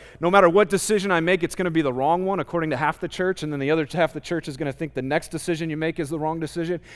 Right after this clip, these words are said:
And it would have just been great to have Jesus just walk into the staff meeting and say, "Hey guys, this is what we're doing, uh, with covid. This is what we're doing with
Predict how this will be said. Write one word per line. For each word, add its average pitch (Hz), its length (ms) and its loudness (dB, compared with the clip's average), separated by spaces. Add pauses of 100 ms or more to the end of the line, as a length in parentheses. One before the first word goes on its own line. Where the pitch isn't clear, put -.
(160)
And 180 100 2
it 190 40 4
would 254 120 4
have 247 60 4
just 226 160 2
been 220 140 0
great 180 460 4
to 196 80 2
have 151 160 4
Jesus 208 340 0
just 165 180 -4
walk 196 340 6
into 202 140 2
the 156 80 -2
staff 175 360 2
meeting 190 240 -2
and 147 80 -8
say, 165 120 2
"Hey 180 120 2
guys, 165 200 4
this 180 140 -4
is 190 80 -8
what 190 140 0
we're 165 100 -2
doing, 165 320 0 (400)
uh, 147 260 10
with 180 140 4
covid. 151 380 4
This 160 120 0
is 185 60 -6
what 185 140 4
we're 170 80 4
doing 180 240 4
with 160 160 0